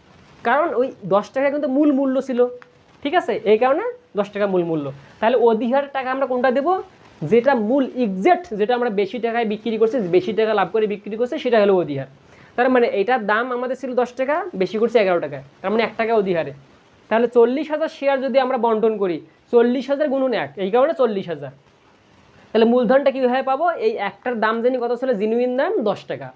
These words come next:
তাহলে একটার দাম যদি দশ টাকা হয়, চল্লিশ হাজার আমাদের কি বন্টন করছি, চল্লিশ হাজার গুণন দশ, তাহলে এই যে আসতেছে চার লক্ষ। তার মানে চার লক্ষ চল্লিশ হাজার যোগ করলেও আমাদের কত আসে? চার লক্ষ চল্লিশ। আর এটা বাহির করার সিস্টেম কি? আর একটা সিস্টেম কি? আর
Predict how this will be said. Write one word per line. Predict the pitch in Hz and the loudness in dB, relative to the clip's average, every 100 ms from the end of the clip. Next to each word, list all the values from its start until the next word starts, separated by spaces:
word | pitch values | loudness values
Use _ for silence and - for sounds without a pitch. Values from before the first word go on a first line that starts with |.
| _ _ - | _ _ 0
তাহলে | 202 | 2
একটার | 196 - 285 | 2 0 0
দাম | 254 269 | 0 0
যদি | 262 277 | -2 0
দশ | 233 226 | -2 -2
টাকা | 233 208 180 | -4 -2 -2
হয়, | 147 123 _ _ _ - - - | -2 -10 _ _ _ -20 -10 2
চল্লিশ | 226 254 240 | 4 4 2
হাজার | 262 269 | 2 2
আমাদের | 269 277 269 | 0 -2 -4
কি | - 349 453 - _ _ - | -2 -2 -4 -8 _ _ -2
বন্টন | 226 220 208 196 | 2 2 2 0
করছি, | 185 170 160 - | -2 -4 -8 -2
চল্লিশ | 226 262 247 | -2 -2 -2
হাজার | 269 269 | 0 0
গুণন | 262 262 220 | 2 0 2
দশ, | 175 139 - | 0 -2 -4
তাহলে | 185 | -2
এই | 208 | 2
যে | 226 | 2
আসতেছে | 320 - - 190 277 - - | 0 -4 -14 -6 -4 -4 -2
চার | 196 | -2
লক্ষ। | 165 156 - 135 - - - | -2 -4 -8 -16 -18 -20 -6
তার | 208 | 0
মানে | 233 | 0
চার | 233 208 | 2 0
লক্ষ | 208 233 233 262 | 0 -4 -4 -4
চল্লিশ | 233 220 220 | -2 0 0
হাজার | 240 226 | -2 0
যোগ | 208 202 | 0 0
করলেও | 226 240 | 0 2
আমাদের | 226 226 233 | 2 0 -2
কত | 226 226 | -4 -2
আসে? | 233 302 339 440 | -2 0 -2 0
চার | 196 | 0
লক্ষ | 170 170 | 0 -4
চল্লিশ। | 165 175 143 131 - _ _ _ - - | -6 -6 -6 -8 -18 _ _ _ -16 -2
আর | 196 | 0
এটা | 202 190 240 | 2 0 2
বাহির | 208 226 | 0 0
করার | 240 247 | -2 -6
সিস্টেম | 240 - 262 | -10 -6 -4
কি? | 254 | -2
আর | 202 | -2
একটা | 208 240 | -2 -8
সিস্টেম | 233 220 254 247 | -12 -10 -8 -8
কি? | 277 403 | -8 -8
আর | 190 | -4